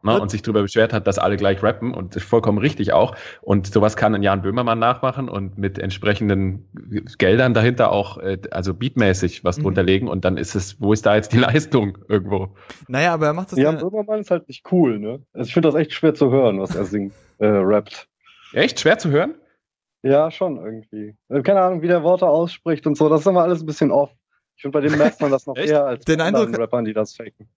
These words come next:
Speaker 2: Ja, den Eindruck hatte ich auch, auf jeden Fall. Also bei Jan Böhmermann ist es halt auch so,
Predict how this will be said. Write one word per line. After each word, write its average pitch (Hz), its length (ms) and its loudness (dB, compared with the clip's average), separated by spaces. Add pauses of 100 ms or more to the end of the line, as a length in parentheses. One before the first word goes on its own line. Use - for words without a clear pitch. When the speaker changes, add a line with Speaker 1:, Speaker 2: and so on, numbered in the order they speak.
(120)
Speaker 2:
Ja, 156 300 2
den 139 240 -4
Eindruck 156 320 0
hatte 143 140 -2
ich 139 120 -8
auch, 135 220 0
auf 113 160 -6
jeden 127 160 -2
Fall. 127 460 -4
Also 127 180 0
bei 135 80 4
Jan 143 280 2
Böhmermann 165 400 0
ist 156 40 2 (140)
es - 60 -8
halt 147 100 -4
auch 131 140 0
so, 147 280 0